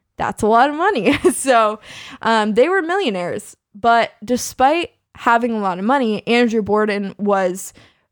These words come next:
very frugal. Uh, they didn't have indoor plumbing,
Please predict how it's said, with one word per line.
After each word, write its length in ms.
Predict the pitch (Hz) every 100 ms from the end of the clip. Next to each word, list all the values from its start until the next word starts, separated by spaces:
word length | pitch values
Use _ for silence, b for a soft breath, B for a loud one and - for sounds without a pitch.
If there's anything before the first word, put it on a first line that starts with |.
| -
very 420 | 190 233 226 214
frugal. 580 | 208 185 180 170 175 208 -
Uh, 360 | 214 208 196 190
they 160 | 208 233
didn't 200 | 247 247
have 180 | 214 208
indoor 280 | 214 190 175
plumbing, 680 | - 285 294 294 285 277